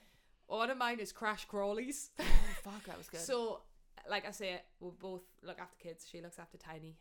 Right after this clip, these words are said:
Speaker 1: I look after less Tinies. More Tinies, but they're less small.
Speaker 2: <laughs>
Speaker 1: Um, so I've got the three kids. I'm a mother of three.
Speaker 2: <laughs>
Speaker 1: Um, and so we decided to go to this,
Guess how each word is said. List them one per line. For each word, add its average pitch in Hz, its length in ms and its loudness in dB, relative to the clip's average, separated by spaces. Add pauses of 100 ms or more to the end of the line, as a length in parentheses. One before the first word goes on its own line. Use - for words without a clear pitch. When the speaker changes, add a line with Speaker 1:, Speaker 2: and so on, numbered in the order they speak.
(100)
Speaker 1:
I 170 80 -12
look 160 160 -12
after 160 340 -16 (120)
less 170 200 -14
Tinies. 165 440 -16 (640)
More 262 160 2
Tinies, 185 420 0
but - 220 -6 (160)
they're 190 100 0
less 196 220 0
small. 220 360 -2 (140)
Speaker 2:
<laughs> - 140 -4
Speaker 1:
Um, - 400 2 (400)
so - 160 -8
I've 190 80 -8
got 165 100 -8
the 196 80 -10
three 190 240 -10
kids. 175 520 -6 (100)
I'm 202 160 -2
a 208 40 -2
mother 202 260 -2
of 190 80 -8
three. 180 360 -8 (300)
Speaker 2:
<laughs> - 280 -12
Speaker 1:
Um, 185 360 -4
and 185 120 -12
so 196 140 -8
we 185 80 -6
decided 180 360 -12
to 180 60 -20
go 175 180 -10
to 143 100 -16
this, 170 340 -14